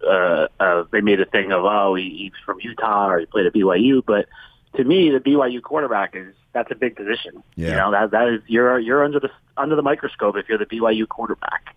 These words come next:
Speaker 1: Um, so I don't see much of a difference for him, uh, coming here in that regard in football terms. What's different in New York than anywhere else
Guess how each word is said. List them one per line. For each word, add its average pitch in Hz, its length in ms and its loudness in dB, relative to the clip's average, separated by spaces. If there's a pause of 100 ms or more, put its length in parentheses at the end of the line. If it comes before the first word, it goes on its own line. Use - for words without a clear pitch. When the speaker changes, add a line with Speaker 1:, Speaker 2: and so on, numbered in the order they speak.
Speaker 1:
Um, 92 500 0
so 98 320 2 (440)
I 113 120 2
don't 123 280 2
see 117 200 6
much 107 240 2
of 107 100 -2
a 101 60 2
difference 110 440 -2
for 104 120 -2
him, 98 400 0 (680)
uh, 92 480 0
coming 113 340 2
here 127 320 2
in 107 120 2
that 107 200 0
regard 95 340 0
in 95 220 -10
football 127 320 -2
terms. - 320 -20 (600)
What's 139 220 2
different 185 320 0
in 190 100 0
New 180 120 -2
York 113 340 2 (380)
than 113 280 2
anywhere 123 420 2
else 90 240 -2